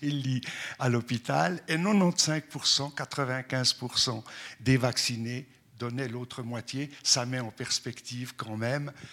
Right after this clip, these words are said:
euh, euh, l'interprétation très différente de ce moitié-moitié. Ce matin, j'entends, euh, les, les, l'information sur la Finlande. On nous dit : «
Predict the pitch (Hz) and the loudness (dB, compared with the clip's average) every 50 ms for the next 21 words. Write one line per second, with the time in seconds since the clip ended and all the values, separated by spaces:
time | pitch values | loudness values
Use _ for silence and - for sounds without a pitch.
0 | - - - - - - - 110 110 107 107 107 107 - - 104 101 107 - - | -12 -12 -12 -12 -10 -6 -4 -2 0 2 0 0 -2 -4 -6 -6 -8 -8 -8 -10
1 | - - - - - 135 131 135 135 - - 147 - - - - 143 123 - 135 | -10 -10 -10 -8 -2 2 4 4 4 4 2 -2 -4 -2 -2 -2 -2 -2 0 0
2 | 117 - - 147 147 - - - 127 117 123 117 - 123 117 107 113 123 143 139 | 2 2 2 2 0 -2 -2 -4 -4 -4 -4 -6 -4 -4 -4 -4 -6 -8 -12 -12
3 | 113 104 104 - - 131 123 131 127 117 123 117 - - 143 127 127 123 117 - | -12 -8 -8 -6 -6 -8 -8 -12 -10 -10 -10 -10 -8 -8 -8 -6 -6 -8 -8 -10
4 | - 117 98 - - - - - - - - - - - - 135 135 143 143 135 | -12 -14 -14 -14 -18 -20 -20 -20 -18 -20 -16 -4 2 2 4 6 8 8 8 6
5 | - - 131 127 135 143 156 - - - - - - - - - - - 123 123 | 6 2 2 2 0 0 -2 -6 -10 -14 -14 -16 -16 -18 -20 -14 -4 0 4 4
6 | 117 120 117 - 135 135 143 143 135 - 143 131 123 131 127 123 117 120 113 104 | 4 4 4 4 6 6 6 6 4 0 -2 -2 0 0 0 -2 -2 -2 -2 -2
7 | 110 107 113 113 110 113 110 - - 117 113 117 117 104 - - 143 139 - - | 0 0 0 2 4 4 4 4 4 4 4 6 6 6 6 6 8 8 6 6
8 | 139 120 123 123 113 - 127 120 120 117 107 95 87 - - - - - - - | 6 4 4 2 2 4 4 4 4 2 0 -4 -8 -12 -16 -20 -20 -20 -20 -20
9 | - - - 113 117 127 135 135 123 123 165 170 | -20 -16 -10 -6 -4 -2 -2 -2 -4 -4 -6 -6